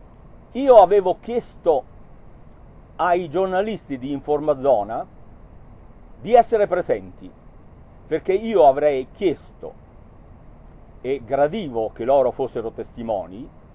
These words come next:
alla fine del coro, ai miei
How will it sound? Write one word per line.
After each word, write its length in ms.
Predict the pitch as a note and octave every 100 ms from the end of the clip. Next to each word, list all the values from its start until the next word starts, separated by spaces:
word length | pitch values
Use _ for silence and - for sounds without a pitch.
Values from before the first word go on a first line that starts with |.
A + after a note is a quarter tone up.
| - - - - - -
alla 200 | G#2+ C3
fine 300 | - G#3+ D3+
del 340 | B2 B2 A#2+ -
coro, 680 | - C#3 G#2 G2 F3 - - - - - - -
ai 200 | C#3+ F3+
miei 480 | A3 A3+ D3+ B2+ A2+